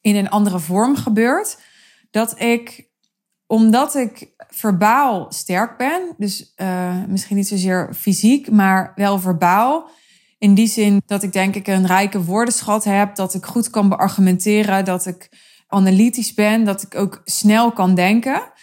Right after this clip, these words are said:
Dus ik kan daardoor vrij dominant, ik weet niet of dat het goede woord is, maar ik kan,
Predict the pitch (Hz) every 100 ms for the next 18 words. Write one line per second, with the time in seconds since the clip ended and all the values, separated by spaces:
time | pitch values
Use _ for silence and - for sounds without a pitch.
0 | _ _ - 214 - - 247 247 254 247
1 | - 214 226 233 226 220 220 208 - 220
2 | 226 233 240 233 - _ _ _ _ _
3 | - 202 214 208 196 226 285 - 233 220
4 | 226 214 - 202 175 226 269 269 214 208
5 | 208 - 226 226 226 214 -